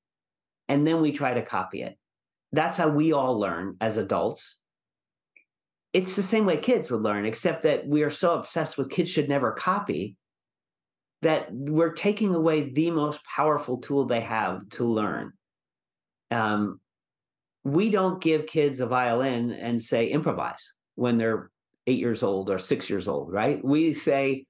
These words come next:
"We're gonna show you how to, we're gonna model for you how to hold the violin. We're gonna model for you how to hold the bow. We're gonna model for you how to create a note. We're gonna mo-," If kids are writing essays, short stories, create scientific papers, they don't know what a good one looks like.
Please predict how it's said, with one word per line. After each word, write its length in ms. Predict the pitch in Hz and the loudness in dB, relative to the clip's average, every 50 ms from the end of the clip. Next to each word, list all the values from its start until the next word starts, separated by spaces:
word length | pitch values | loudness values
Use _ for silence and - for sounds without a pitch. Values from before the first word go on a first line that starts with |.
| _ - | _ 0
"We're 100 | 143 143 | 0 2
gonna 160 | 147 131 120 | 2 0 0
show 400 | - - - - - 127 117 127 | -2 -6 -6 -4 -2 0 2 2
you 240 | 131 131 143 147 147 | 2 2 2 0 0
how 140 | 143 147 135 | -2 -4 -4
to, 60 | 117 | -4
we're 140 | 120 127 123 | -4 -2 -2
gonna 160 | 131 120 113 | -2 -2 0
model 520 | 110 113 113 110 110 113 120 120 156 151 | -2 -2 -2 0 0 2 2 2 0 0
for 160 | 151 - - | -2 0 0
you 120 | 151 151 151 | 0 2 2
how 80 | 143 | 2
to 80 | 135 131 | 0 0
hold 280 | 127 - 143 147 147 143 | 0 2 2 2 2 0
the 80 | 139 | -2
violin. 440 | 131 139 139 135 139 139 143 143 139 | -2 0 2 2 2 2 0 0 -2
We're 80 | 135 123 | -2 -2
gonna 160 | 123 107 104 | -2 -4 -4
model 400 | 104 104 104 104 110 117 131 135 | -4 -2 0 0 2 2 0 0
for 140 | 135 - 143 | 0 0 0
you 100 | 143 143 | 0 2
how 100 | 139 139 | 2 0
to 80 | 135 | -2
hold 240 | 127 139 139 135 131 | 0 0 -2 0 0
the 60 | 135 120 | -2 0
bow. 220 | 120 131 127 131 | 2 2 2 2
We're 120 | 131 120 | 2 0
gonna 140 | 117 113 104 | -2 -2 -4
model 400 | 101 101 101 104 113 120 139 143 | -4 -4 -2 0 0 2 2 0
for 140 | 139 - 143 | 0 0 0
you 160 | 135 135 139 | 0 0 0
how 140 | 127 131 127 | 0 -2 0
to 120 | 131 127 | -2 -2
create 320 | 127 - - 147 135 135 135 | -2 -2 -2 0 0 2 2
a 40 | 131 | 2
note. 380 | 131 131 127 131 127 - - - _ _ _ _ _ - | 2 2 2 2 0 0 -4 -12 _ _ _ _ _ -2
We're 120 | 120 120 | -2 0
gonna 120 | 113 110 107 | 0 0 0
mo-," 260 | 110 117 123 107 - - - _ _ _ _ _ _ _ _ _ _ _ _ _ _ _ _ _ _ _ _ _ _ _ _ _ _ _ - | 0 0 0 -2 -4 -8 -18 _ _ _ _ _ _ _ _ _ _ _ _ _ _ _ _ _ _ _ _ _ _ _ _ _ _ _ -2
If 180 | 151 160 156 - | -2 -2 0 0
kids 240 | - 226 226 214 | 0 0 2 2
are 120 | 208 165 147 | 2 2 4
writing 600 | 143 143 147 156 156 151 143 139 139 135 135 123 - | 2 2 2 2 2 2 2 2 0 0 -2 -2 -2
essays, 480 | - 131 127 - - 147 143 151 147 143 | -4 -4 -2 0 0 0 2 2 0 -2
short 240 | - 135 123 117 117 | 0 0 0 0 0
stories, 380 | - - 143 131 135 143 135 | -2 0 2 2 2 2 0
create 320 | 139 - - 120 113 113 - | -4 -4 -2 -2 -2 -2 -2
scientific 580 | - 123 117 120 110 - 127 120 - 110 - | -4 -4 -2 -2 -2 -4 -6 -6 -6 -6 -6
papers, 460 | - - 127 131 131 165 160 156 - - | -2 -2 -2 0 2 0 -2 -2 -2 0
they 140 | - 127 165 | 2 2 4
don't 180 | 240 302 302 | 4 2 2
know 80 | 202 170 | 2 2
what 160 | 175 160 131 | 2 2 2
a 40 | 123 | 2
good 160 | 117 127 117 | 0 0 0
one 160 | 113 110 107 | 0 0 -2
looks 220 | 104 95 95 - - | -2 -4 -4 -4 -2
like. 340 | 131 143 180 185 - - | 0 0 0 -2 -4 -10